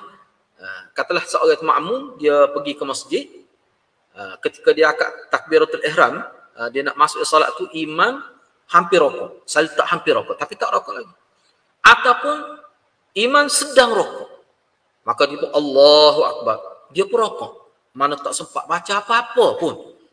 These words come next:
Doa iftitah tak sempat baca. Ha,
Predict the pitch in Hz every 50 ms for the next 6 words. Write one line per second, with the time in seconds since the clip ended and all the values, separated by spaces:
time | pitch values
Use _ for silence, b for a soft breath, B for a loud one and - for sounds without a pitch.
0 | _ _ _ - 156 - 147 165 156 - - 160 156 - - 160 - - - -
1 | - 175 - - - - - 143 143 143 - - - - - - _ _ _ _
2 | _ _ _ _ _ _ _ _ _ _ _ _ - 113